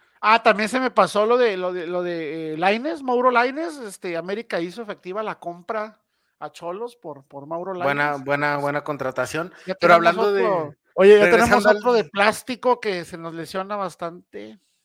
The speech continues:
Speaker 2: Pero regresando al, al tema, este, yo creo habíamos dicho Pachuca porque necesitaban ganar, pero,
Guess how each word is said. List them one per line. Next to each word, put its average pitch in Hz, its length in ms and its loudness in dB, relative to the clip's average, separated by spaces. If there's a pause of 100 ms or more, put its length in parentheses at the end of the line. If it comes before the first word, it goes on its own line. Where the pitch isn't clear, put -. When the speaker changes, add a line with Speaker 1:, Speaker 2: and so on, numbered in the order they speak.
(540)
Speaker 2:
Pero 156 280 0
regresando 160 600 0
al, 208 120 2
al 170 340 0
tema, 190 460 -2
este, 139 600 -10 (960)
yo 160 160 -4
creo 190 140 2
habíamos 196 340 0
dicho 202 400 -10
Pachuca 185 420 -6
porque 143 380 -12 (180)
necesitaban 131 800 -6
ganar, 139 680 -6
pero, 135 680 -2